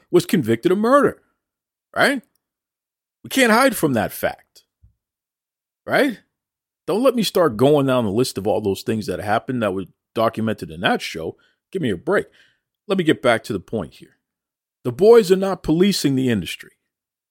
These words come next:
That's a, that's a load of crap. F your secret society. F your brotherhood.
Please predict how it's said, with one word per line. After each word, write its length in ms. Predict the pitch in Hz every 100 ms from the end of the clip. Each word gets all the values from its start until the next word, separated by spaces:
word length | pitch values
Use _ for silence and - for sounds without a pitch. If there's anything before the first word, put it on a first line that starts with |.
| _ 139
That's 200 | 170 160
a, 40 |
that's 340 | 123 139 170
a 60 | 170
load 220 | 143 147
of 80 | 123
crap. 440 | - 95 - - _ _ _ _ _ _ _ _ _ _ _ _ -
F 260 | 202 208 170
your 140 | 160
secret 380 | - 143 123 113
society. 720 | 104 - 85 82 80 85 - _ _ _ _ _ _ _ _ _ _ _ _ _ _ _ _ _ _ -
F 240 | 190 -
your 140 | 180 135
brotherhood. 560 | 113 107 87 - 82